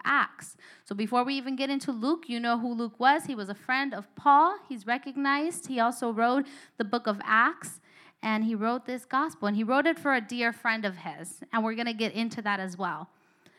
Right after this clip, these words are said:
So the gospel was written for the purpose of revealing the Lord Jesus Christ and all he began to do when he was down here on earth, right? <clears throat> So we know that the gospels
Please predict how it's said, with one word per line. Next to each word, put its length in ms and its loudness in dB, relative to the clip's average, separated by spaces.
So 100 -8
the 80 -2
gospel 380 4
was 180 -2
written 220 0
for 120 -4
the 80 -6
purpose 540 -2
of 220 0
revealing 760 0
the 140 -2
Lord 460 -2
Jesus 340 -6
Christ 640 0
and 240 -4
all 240 6
he 220 -4
began 540 -4
to 180 -10
do 520 -6
when 140 -2
he 140 2
was 220 2
down 300 0
here 260 -8
on 220 -6
earth, 380 -2
right? 300 -4
<clears throat> 60 -16
So 140 -6
we 160 -6
know 220 -2
that 160 -4
the 80 -6
gospels 800 2